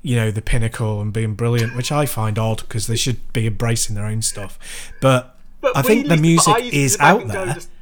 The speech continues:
Speaker 2: yeah, the seventies, like, listening back to what was in the seventies and going, "Oh, wow, that was actually some really great stuff. I wish I could listen to that live at the time." So I suppose, yeah, it's kind of, yeah,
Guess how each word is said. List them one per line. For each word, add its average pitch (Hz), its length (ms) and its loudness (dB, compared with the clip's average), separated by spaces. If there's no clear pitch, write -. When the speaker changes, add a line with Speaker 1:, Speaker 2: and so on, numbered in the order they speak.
Speaker 2:
yeah, 185 240 0
the 170 120 -6
seventies, 214 580 -4
like, 156 160 -4
listening 175 340 -10
back 147 200 -10
to 175 80 -12
what 156 180 -10
was 156 140 -12
in 139 100 -10
the 139 60 -14
seventies 175 420 -4
and 127 80 -20
going, 110 180 -4
"Oh, 98 320 -2
wow, 98 300 -2
that 104 160 -4
was 101 140 -16
actually 95 260 -10
some 98 220 -20
really 95 260 -8
great 98 340 -8
stuff. - 360 -8
I - 40 -14
wish 101 180 -14
I 87 60 -10
could 92 180 -18
listen 98 240 -18
to 95 120 -16
that 104 280 -6
live 92 340 -10
at - 120 -20
the 123 80 -14
time." 85 420 -10
So 160 180 -4
I 160 40 -4
suppose, 185 540 -4
yeah, 185 100 0
it's 156 320 -8
kind 185 260 -10
of, 165 120 -10
yeah, 151 340 -2